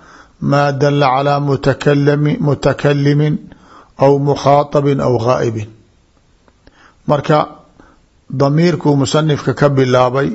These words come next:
macaariftii lix buu ka dhigay. Waxaa ka fahmaysaa ana nakira laa tanxa-, laa tadkhulu taxta xasrin. Nakira waa badan tahay.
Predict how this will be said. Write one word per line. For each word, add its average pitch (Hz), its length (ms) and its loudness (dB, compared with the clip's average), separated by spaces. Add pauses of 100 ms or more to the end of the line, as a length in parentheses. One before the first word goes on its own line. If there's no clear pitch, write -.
(600)
macaariftii 143 720 0
lix 147 300 0
buu 135 160 0
ka - 160 0
dhigay. 127 340 -4 (720)
Waxaa 139 240 2
ka 156 160 -2
fahmaysaa 175 760 0 (1120)
ana 143 300 0
nakira 156 560 0 (220)
laa 143 240 2
tanxa-, 147 560 -2
laa 147 200 2
tadkhulu 151 420 0
taxta 127 340 -4
xasrin. 123 460 -4
Nakira 143 360 -2
waa 135 180 2
badan 135 320 -2
tahay. - 200 -12